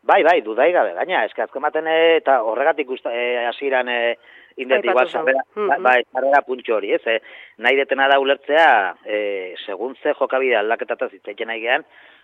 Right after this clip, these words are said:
Speaker 1: eh, dala txakurren mundu normalak dien, eh, jokabide batzuk,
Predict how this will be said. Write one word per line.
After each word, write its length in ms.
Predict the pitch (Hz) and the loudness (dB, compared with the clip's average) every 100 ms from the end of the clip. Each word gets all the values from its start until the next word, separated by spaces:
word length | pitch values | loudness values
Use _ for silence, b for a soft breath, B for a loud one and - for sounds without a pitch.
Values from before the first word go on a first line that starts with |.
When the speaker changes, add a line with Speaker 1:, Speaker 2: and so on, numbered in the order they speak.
| _ | _
Speaker 1:
eh, 380 | 104 104 101 104 | -4 -2 -2 -2
dala 240 | 110 120 135 | 2 2 2
txakurren 460 | - 92 127 143 | -2 -6 -6 -6
mundu 260 | 135 135 147 | -8 -10 -8
normalak 560 | 123 98 101 135 143 | -6 -6 -2 0 0
dien, 300 | 110 113 104 - _ | -2 -4 -4 -12 _
eh, 180 | 104 101 - | -10 -10 -10
jokabide 400 | 98 120 120 113 | -4 -2 0 -2
batzuk, 360 | 107 165 190 | -2 -6 -8